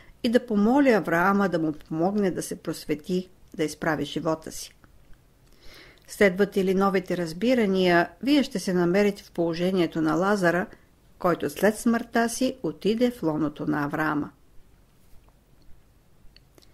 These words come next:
Аз говоря за тези, които мислят само за старите си дрехи. Няма защо да говоря за онези, които имат нови дрехи. Те са на прав път.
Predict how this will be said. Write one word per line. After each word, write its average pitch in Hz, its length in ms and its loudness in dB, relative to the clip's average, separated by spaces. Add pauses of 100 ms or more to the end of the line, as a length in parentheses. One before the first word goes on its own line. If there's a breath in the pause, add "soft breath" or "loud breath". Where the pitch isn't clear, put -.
(1000 soft breath)
Аз 294 220 2
говоря 226 420 4
за 180 200 -2
тези, 226 580 4
които 190 240 0
мислят 185 340 -2
само 226 300 0
за 160 120 -2
старите 170 480 -4
си 170 180 -4
дрехи. 156 540 -2 (1120 loud breath)
Няма 226 260 4
защо 185 340 0
да 190 100 -2
говоря 185 600 2 (120)
за 170 200 -4
онези, 196 640 -2
които 170 240 -4
имат 165 340 -2
нови 160 240 -2
дрехи. - 560 -6 (240)
Те 165 120 -2
са - 140 -8
на 151 160 -2
прав 160 300 -4
път. - 300 -10